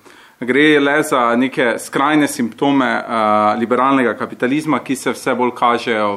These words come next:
v našem vsakdanjiku, v vseh sferah našega življenja, ali naj bo to na delovnih mestih, v tovarni, na univerzi ali pa znotraj študentskih organizacij.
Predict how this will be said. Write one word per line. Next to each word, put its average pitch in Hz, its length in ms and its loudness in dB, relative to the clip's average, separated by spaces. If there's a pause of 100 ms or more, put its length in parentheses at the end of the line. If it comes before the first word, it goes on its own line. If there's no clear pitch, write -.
v 110 280 0 (420)
našem 123 300 -2
vsakdanjiku, 120 680 0
v - 20 -6
vseh - 360 -2
sferah 104 460 -2
našega 104 320 -6
življenja, 107 440 -4
ali 113 140 -4
naj 117 100 -2
bo 117 120 -6
to 117 200 -4
na 107 120 -4
delovnih 127 500 0
mestih, 120 500 -4 (380)
v 104 200 -8
tovarni, 113 600 0
na 101 120 -6
univerzi 104 600 -4
ali 104 180 -6
pa 110 80 -8
znotraj 101 340 -12
študentskih 98 500 -12
organizacij. 101 640 -14